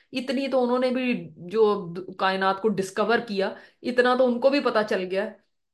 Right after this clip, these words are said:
ये सिर्फ exaggeration नहीं है, ऐसी बातें नहीं है कहने की, ये scientific facts के साथ बात है कि उन्होंने कहा कि आपकी जमीन जो है इस कायनात के मुकाबले में ऐसे है जैसे साहिल समुंदर पे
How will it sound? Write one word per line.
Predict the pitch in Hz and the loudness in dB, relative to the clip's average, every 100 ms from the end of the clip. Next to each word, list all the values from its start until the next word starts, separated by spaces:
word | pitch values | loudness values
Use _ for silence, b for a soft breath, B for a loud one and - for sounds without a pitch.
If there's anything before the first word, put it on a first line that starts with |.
| - | -6
ये | 214 247 | 0 2
सिर्फ | 247 254 254 - | 2 2 0 0
exaggeration | 214 180 220 220 226 220 214 240 | -4 0 2 2 4 4 4 0
नहीं | 226 262 | 0 -2
है, | 294 | 0
ऐसी | 214 208 254 | 0 0 -2
बातें | 180 180 - 240 | -2 -2 2 0
नहीं | 233 | 2
है | 311 | -2
कहने | 285 233 220 | 0 2 2
की, | 214 165 151 | -2 -10 -6
ये | 190 190 | -6 -4
scientific | - 220 220 262 - - - - 175 - | -2 0 0 -2 -2 -6 -16 -16 -16 -4
facts | 220 214 214 - | 0 0 0 -6
के | 247 | -4
साथ | 240 180 190 | 0 -2 0
बात | 190 170 175 | 0 0 -4
है | 190 b b b | -12 b b b
कि | |
उन्होंने | 240 247 254 | 2 4 0
कहा | 254 285 | 2 2
कि | 294 254 | 2 0
आपकी | - 208 214 - 262 | 2 4 2 -2 -4
जमीन | 170 208 202 269 285 208 | -2 -2 0 0 0 2
जो | 208 | 0
है | 185 196 | 0 -2
इस | 240 233 - | -4 -8 -2
कायनात | 196 202 214 196 202 240 - | 2 2 2 2 0 0 0
के | |
मुकाबले | 214 190 185 175 190 220 | -2 0 0 0 4 2
में | 233 | 2
ऐसे | - 202 202 - 254 | -2 0 0 0 0
है | 196 180 B B - | 0 -2 B B -4
जैसे | 185 226 233 240 | 2 2 2 -2
साहिल | 220 208 190 220 226 | 0 0 2 2 2
समुंदर | 214 202 190 190 214 | 2 -2 -4 -2 -2
पे | 214 | -2